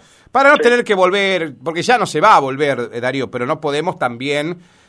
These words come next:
Speaker 1: eh, manejarnos como querramos, sin, sin las
Speaker 2: No,
Speaker 1: medidas
Speaker 2: seguramente.
Speaker 1: preventivas.
Speaker 2: Uno quisiera no volver, uno quisiera no volver, está en el,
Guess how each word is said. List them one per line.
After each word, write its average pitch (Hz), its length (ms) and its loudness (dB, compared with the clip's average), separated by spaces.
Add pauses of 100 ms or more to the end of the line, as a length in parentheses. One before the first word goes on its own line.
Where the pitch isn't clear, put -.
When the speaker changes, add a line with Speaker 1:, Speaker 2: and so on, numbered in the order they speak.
(100)
Speaker 1:
eh, 135 200 -6
manejarnos 135 560 -4
como 117 240 -10
querramos, 143 720 2
sin, 135 400 -12
sin 165 160 0
las 208 100 2
Speaker 2:
No, 233 60 2
Speaker 1:
medidas 160 240 2
Speaker 2:
seguramente. 160 360 -2
Speaker 1:
preventivas. 180 480 0
Speaker 2:
Uno - 80 -4
quisiera 214 460 -2
no 160 140 -2
volver, 147 340 -2
uno 175 160 -4
quisiera 196 400 -4
no 156 140 -2
volver, 143 340 -2
está 127 200 -4
en 175 60 -2
el, 165 120 -4